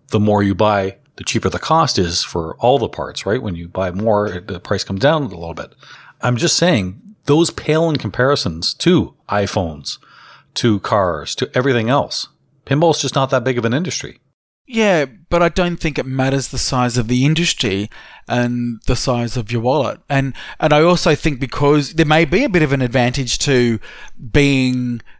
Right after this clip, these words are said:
Speaker 2: um, a, a smaller buyer because,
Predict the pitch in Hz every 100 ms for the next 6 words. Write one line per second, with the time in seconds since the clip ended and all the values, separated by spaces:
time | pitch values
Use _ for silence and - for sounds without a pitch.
0 | - 127 120 117 110 120 127 123 123 120
1 | - - 131 131 123 123 113 113 - -
2 | - _ - 147 202 139 110 - - 127
3 | - 139 127 120